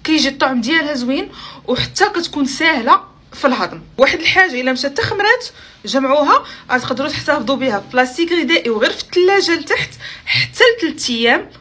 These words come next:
وهي كاينه في الثلاجه. ما تخافوا منها، ما حتى حاجه. وقت ما بغيتيها كتاخذي شويه، كتبسطيه،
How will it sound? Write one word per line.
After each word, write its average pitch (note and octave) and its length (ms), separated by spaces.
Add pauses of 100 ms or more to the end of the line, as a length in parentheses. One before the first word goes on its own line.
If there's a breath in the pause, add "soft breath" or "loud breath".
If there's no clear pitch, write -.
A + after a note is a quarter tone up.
(200)
وهي B3 280
كاينه C4 260
في A3+ 80
الثلاجه. G#3 540 (280 loud breath)
ما A3 100
تخافوا A#3+ 400
منها، A#3 280
ما B3 100
حتى A#3+ 160
حاجه. A3 320
وقت A3 220
ما A#3 120
بغيتيها G#3+ 540 (280 loud breath)
كتاخذي A#3 420
شويه، A3+ 400 (420 loud breath)
كتبسطيه، A#3 640